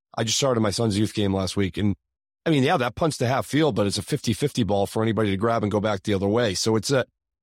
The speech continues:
it's a, it's like a loud, it's like a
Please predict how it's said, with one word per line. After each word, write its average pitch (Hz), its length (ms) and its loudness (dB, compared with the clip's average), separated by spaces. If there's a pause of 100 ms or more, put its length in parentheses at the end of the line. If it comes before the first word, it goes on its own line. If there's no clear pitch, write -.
(300)
it's 175 220 -2
a, 151 320 2
it's 143 200 -2
like 143 260 0
a 127 360 2 (1080)
loud, 156 400 0
it's - 80 -4
like 156 120 0
a 110 120 -2